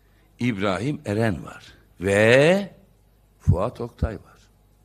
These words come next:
Devleti altı buçuk milyon dolar, milyar dolar tokatla-, tokatlanmasına göz yuman, en azından en hafif ifadeyle göz yuman insanlar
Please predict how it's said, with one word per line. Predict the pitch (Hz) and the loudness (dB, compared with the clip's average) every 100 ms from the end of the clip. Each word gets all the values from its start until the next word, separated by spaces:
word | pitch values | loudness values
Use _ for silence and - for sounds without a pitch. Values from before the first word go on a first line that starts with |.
| _ _ _ _ _ _ _ _ _ _ _ 147 | _ _ _ _ _ _ _ _ _ _ _ 0
Devleti | 147 123 110 117 | 2 2 -2 -2
altı | 120 120 - | -4 -6 -12
buçuk | - - | -16 -16
milyon | 104 101 101 95 | -12 -6 -4 -2
dolar, | 98 98 90 - - _ _ | 0 0 0 -4 -20 _ _
milyar | 95 107 123 143 92 | -4 2 4 4 2
dolar | 85 80 - | -2 -2 8
tokatla-, | - - 131 120 - - 104 101 - | 8 8 2 2 -2 -2 -2 -2 -8
tokatlanmasına | - 107 131 117 - 117 110 107 - 107 98 76 - - - - - - - - | -6 -2 0 0 0 0 2 0 -2 0 0 0 -8 -20 -20 -20 -14 -12 -10 4
göz | 160 165 - | 6 6 2
yuman, | 110 95 85 82 - | 0 0 0 -2 0
en | 127 | 2
azından | 104 90 80 73 90 147 202 185 - - | 2 -2 -8 -2 2 4 2 -2 -10 -6
en | 117 127 | 0 2
hafif | 98 107 117 - | 2 0 -2 -4
ifadeyle | - 92 87 85 82 82 69 - - - _ | 2 2 2 -2 -4 -6 -8 -16 -20 -20 _
göz | 151 165 - | 4 4 2
yuman | 95 92 90 - | -4 -4 -4 -2
insanlar | 123 - 101 92 135 202 170 | -4 -2 -4 2 4 4 2